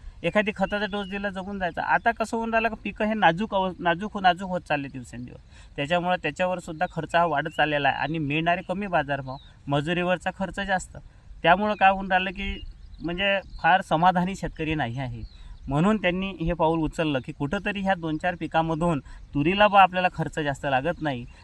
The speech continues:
जर पिकली चांगली तर चांगलं, चांगलं प्रॉफिट होतील आणि कमी जरी पिकली, बाजारभाव कमी जास्त जरी राहिला तरी खर्च तर निघेलच आणि मक्ता तर नक्कीच निघेलच. तर, अ, सर, खूप, अम,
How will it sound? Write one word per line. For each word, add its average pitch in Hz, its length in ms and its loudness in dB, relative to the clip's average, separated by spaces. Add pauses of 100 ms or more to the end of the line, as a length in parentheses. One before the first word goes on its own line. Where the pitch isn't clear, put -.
(120)
जर 190 220 0
पिकली 208 320 0
चांगली 208 460 2
तर 220 380 -10
चांगलं, 143 380 -2
चांगलं 190 300 0
प्रॉफिट 170 360 -2
होतील 151 280 -4 (280)
आणि 151 200 -4
कमी 175 200 2
जरी 226 220 0
पिकली, 190 400 -4
बाजारभाव 170 460 0
कमी 180 240 -4
जास्त 180 260 0
जरी 175 140 -6
राहिला 170 300 2
तरी 170 240 -8
खर्च 165 260 0
तर 208 200 0
निघेलच 208 440 -2
आणि 202 140 0
मक्ता 185 320 2
तर 175 140 0
नक्कीच 143 400 -4
निघेलच. 113 360 -10 (380)
तर, 165 380 4
अ, - 20 -4 (120)
सर, 165 160 -4
खूप, 170 220 -4
अम, 156 460 -2